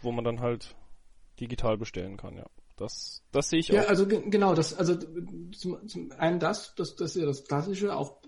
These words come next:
Speaker 2: ja, bei, bei, bei den, den klassischen Lieferdiensten. Und, äh,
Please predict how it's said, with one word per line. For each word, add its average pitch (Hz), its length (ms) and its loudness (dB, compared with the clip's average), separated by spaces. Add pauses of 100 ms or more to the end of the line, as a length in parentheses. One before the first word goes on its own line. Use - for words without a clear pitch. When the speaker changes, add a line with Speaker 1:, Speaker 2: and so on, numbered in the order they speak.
Speaker 2:
ja, 139 140 2
bei, 123 220 0
bei, 127 280 -2
bei 143 400 -6 (360)
den, 131 200 -2
den 131 160 -6
klassischen 143 440 -6 (420)
Lieferdiensten. 160 720 -4 (640)
Und, 135 480 -4
äh, 131 220 -4